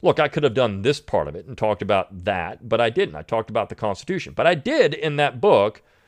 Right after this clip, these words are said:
focus on his report and the Bank of the United States.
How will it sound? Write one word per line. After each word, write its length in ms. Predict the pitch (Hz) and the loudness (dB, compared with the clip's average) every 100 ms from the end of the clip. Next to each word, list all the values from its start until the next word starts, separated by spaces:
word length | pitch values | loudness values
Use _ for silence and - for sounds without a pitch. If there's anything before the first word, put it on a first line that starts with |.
| _ | _
focus 680 | _ - 185 208 180 151 - | _ 4 6 6 2 -2 -2
on 320 | 135 120 110 | 2 2 2
his 220 | 107 107 92 | 2 0 -2
report 480 | 101 - 85 90 - | -6 -4 -2 -2 -4
and 180 | 135 | -6
the 60 | 151 | -4
Bank 300 | 127 113 107 | -2 -2 -2
of 60 | 95 | -6
the 60 | |
United 360 | 90 82 76 71 | -6 -6 -6 -10
States. 440 | - 62 76 - | -14 -14 -14 -16